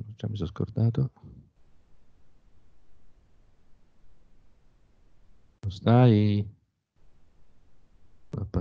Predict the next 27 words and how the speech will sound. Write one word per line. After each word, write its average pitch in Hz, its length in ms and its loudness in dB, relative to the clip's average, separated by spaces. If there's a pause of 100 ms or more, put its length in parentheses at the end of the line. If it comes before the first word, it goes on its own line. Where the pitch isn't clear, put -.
(360)
Eccolo 110 300 0
qui. 120 320 0 (960)
Allora, 92 280 0
zero 107 240 4
otto 101 220 0
zero 110 240 6
quattro 131 460 2
ottantotto, 113 480 0
questo 110 400 0
è - 40 -6
cinquantanove 110 800 2
invece 104 340 -6
che 104 300 -10 (280)
quello, 113 240 -8 (100)
non 107 120 -4
mi 98 100 -4
ricordo 101 320 -6
quanto 104 240 -6
era 95 100 -2
prima. 95 320 -6 (800)
Allora 104 360 6
vado 101 300 4
a 98 40 6
vedere 104 360 6
adesso 101 320 4
Giacomo 101 320 2
Leopardi. 143 580 4